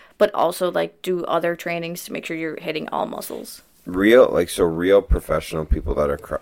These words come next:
Speaker 2: doing CrossFit. So, like, there's the CrossFit people at the normal gyms.
Speaker 1: Mm-hmm.
Speaker 2: And that's just the community. That's just people to get together and hang out and, and do some shit, and that's cool, whatever. Um,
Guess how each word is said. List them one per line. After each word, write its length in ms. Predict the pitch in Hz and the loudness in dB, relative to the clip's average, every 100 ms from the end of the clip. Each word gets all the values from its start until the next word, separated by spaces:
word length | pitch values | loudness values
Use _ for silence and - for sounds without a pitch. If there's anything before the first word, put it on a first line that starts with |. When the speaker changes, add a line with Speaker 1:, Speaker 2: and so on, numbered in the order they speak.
| - | -6
Speaker 2:
doing 240 | 82 73 | -4 -4
CrossFit. 600 | - 69 - - - 80 - | -4 -4 -4 -2 2 2 0
So, 160 | - 98 | 0 4
like, 140 | 92 87 | 4 6
there's 220 | 117 127 | 4 4
the 80 | 113 | 0
CrossFit 500 | - 85 85 87 - | 4 4 4 -2 0
people 300 | 90 - 80 | 0 2 2
at 80 | |
the 100 | 82 | 2
normal 380 | 69 65 71 71 | -2 -2 -2 -4
gyms. 680 | 69 62 62 73 82 - - _ | -4 -4 -4 -8 -14 -16 -20 _
Speaker 1:
Mm-hmm. 260 | 226 220 214 - | -2 -2 -2 -4
Speaker 2:
And 280 | 82 82 165 | -2 0 2
that's 200 | 92 - | 0 0
just 180 | 85 - | -10 -10
the 60 | |
community. 580 | - 76 71 67 69 71 | -12 -10 -8 -10 -8 -6
That's 200 | 73 - | -6 -6
just 220 | 90 - | -8 -6
people 300 | 80 73 73 | -6 -6 -10
to 80 | 71 | -12
get 200 | 71 71 | -10 -12
together 360 | - 64 65 65 | -10 -8 -6 -6
and 100 | 65 | -6
hang 260 | 85 76 65 | -8 -8 -6
out 300 | 67 64 58 | -6 -8 -10
and, 260 | 62 64 _ _ _ _ _ _ | -16 -18 _ _ _ _ _ _
and 200 | 55 76 | -12 -8
do 120 | 71 | -8
some 200 | 71 65 | -8 -6
shit, 320 | - - 76 | -6 -4 -4
and 120 | - 73 | -4 -8
that's 240 | 69 - | -8 -8
cool, 280 | - 71 71 | -6 -2 -2
whatever. 420 | 71 71 71 73 _ _ _ _ - | -2 -2 -4 -8 _ _ _ _ -6
Um, 640 | 78 85 76 58 55 | -2 0 -2 -4 -14